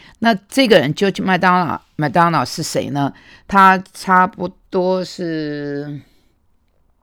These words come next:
十九世纪，对，十九世纪，一八二四年到一九零五年，十九世纪的人。他呢，啊，是一个传道人，是一个有名的文学家。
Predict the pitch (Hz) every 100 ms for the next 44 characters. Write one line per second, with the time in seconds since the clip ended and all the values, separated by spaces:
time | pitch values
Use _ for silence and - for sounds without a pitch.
0 | _ - - 143 139 147 120 - 147 135
1 | - 135 104 _ - 151 - - - _
2 | _ - 170 175 147 - 175 147 180 156
3 | - 190 196 196 196 165 - 147 123 107
4 | 151 131 165 160 98 135 135 107 107 82
5 | - - 151 120 - 156 - - 120 -
6 | 147 _ _ _ _ 190 185 185 175 160
7 | 165 156 147 - 135 135 180 165 147 147
8 | 131 127 - 151 151 156 123 127 - 143
9 | 139 135 123 123 127 131 131 151 135 139
10 | - 120 - 135 135